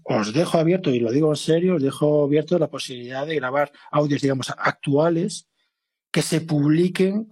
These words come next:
más o menos cercanos en tiempo, o sea, se publique al día siguiente o la, a la semana, de un audio determinado,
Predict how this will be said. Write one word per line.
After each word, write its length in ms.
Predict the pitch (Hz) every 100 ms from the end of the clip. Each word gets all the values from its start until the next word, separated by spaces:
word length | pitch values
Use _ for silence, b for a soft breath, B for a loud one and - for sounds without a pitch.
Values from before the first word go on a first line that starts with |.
| - 151
más 340 | 139 143 -
o 40 |
menos 300 | 151 147 139
cercanos 640 | - 139 - 165 170 160 165
en 120 | 160
tiempo, 360 | 175 190 185
o 160 | 214 -
sea, 160 | - 113
se 140 | 120
publique 340 | 113 123 135 131
al 80 |
día 140 | 123 117
siguiente 400 | 110 131 220 -
o 40 |
la, 140 | 101 110
a 120 | 110
la 100 | 95
semana, 500 | - 113 180 214 - b b b b _ _
de 140 | 131 135
un 80 | 139
audio 240 | 156 160
determinado, 720 | 151 143 117 107 104 92